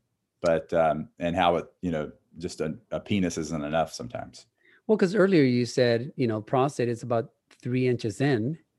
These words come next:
Speaker 2: So when you
Speaker 1: Right.
Speaker 2: think of you actually hitting the prostate, you don't need a forearm to make that
Speaker 1: Right.
Speaker 2: happen.
Speaker 1: Right,
Speaker 2: So
Speaker 1: exactly.
Speaker 2: clearly we're beyond the prostate at this point.
Speaker 1: Yeah.
Speaker 2: It,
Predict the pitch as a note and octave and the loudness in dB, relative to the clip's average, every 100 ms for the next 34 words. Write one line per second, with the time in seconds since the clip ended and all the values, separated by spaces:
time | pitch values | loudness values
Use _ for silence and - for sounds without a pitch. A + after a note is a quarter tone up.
0 | _ _ - D3+ C3+ C3+ D3 B2+ - G3 | _ _ -4 0 2 6 6 4 0 -6
1 | D#3 C3 D3+ - C3 C#3+ C#3 C3 - C#3 | -4 -4 -10 -10 -2 2 2 0 -2 -2
2 | B2 B2+ B2 A2 G2+ C3+ D3+ - A#2 A#2 | -2 0 -2 -2 -4 -4 -4 -4 -8 -4
3 | C#3 B2+ D3+ E3 D3 D3+ C#3 - D3+ D#3 | -2 0 2 2 2 2 0 -4 -2 -2
4 | G#2+ G2 - _ _ _ - D3 C3+ G2+ | -4 -10 -16 _ _ _ -6 -2 0 2
5 | G2 F2+ C3 G2+ G#2+ A#2 _ _ _ - | 0 0 -10 -12 -16 -18 _ _ _ -2
6 | C3 G#2 - C#3+ C3 A#2 C2 C2 _ _ | 0 0 -2 0 2 2 -2 -10 _ _
7 | _ _ - E3+ F#3+ F#3 C#3 A#2+ B2 C3+ | _ _ -4 2 4 4 2 0 -2 -2
8 | B2 D#3+ D#3+ C#3+ C#3+ B2 - B2 A2 - | 2 4 4 4 4 0 0 -2 -2 -6
9 | G#2+ A2+ - A2 - A#2+ B2+ - - _ | -8 -8 -10 -12 -14 -16 -16 -20 -20 _
10 | _ _ _ _ _ _ _ _ B2+ C#3+ | _ _ _ _ _ _ _ _ -2 0
11 | - | -2